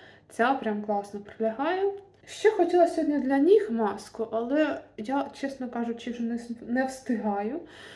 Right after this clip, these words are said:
тому залишимо її на наступний раз. Е, зараз я чекаю ці всі п'ять хвилин, знімаємо і підводимо підсумки. Я почуваю себе просто шикарно, якщо чесно. І ці прям півгодини стали для мене рятівними. Як мені цього прям дівочого не вистачало.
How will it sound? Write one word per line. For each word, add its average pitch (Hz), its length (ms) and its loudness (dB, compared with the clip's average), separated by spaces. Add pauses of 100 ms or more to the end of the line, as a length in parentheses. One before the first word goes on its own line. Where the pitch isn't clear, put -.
(160)
тому 247 260 -2
залишимо 226 600 -2
її 214 140 0
на 214 120 2
наступний 214 600 -6
раз. 320 360 -2 (580)
Е, 208 200 2
зараз 233 340 2
я 214 80 4
чекаю 208 540 2
ці 208 140 -10
всі 226 160 -10
п'ять 277 220 2
хвилин, 415 380 10
знімаємо 403 640 6
і 403 140 6
підводимо 214 500 0
підсумки. - 540 -16
Я 262 180 -2
почуваю 269 500 -2
себе 233 200 -8
просто 254 440 -10
шикарно, - 560 -8
якщо - 320 -18
чесно. 285 500 -4 (200)
І 247 80 -4
ці 311 220 4
прям 254 300 4
півгодини 233 720 0
стали 233 300 0
для 214 180 -2
мене 220 240 0
рятівними. 247 680 0 (760)
Як 302 240 2
мені 247 160 -2
цього 240 280 -6
прям 220 260 -4
дівочого 226 520 -6
не 220 140 -4
вистачало. 381 1120 2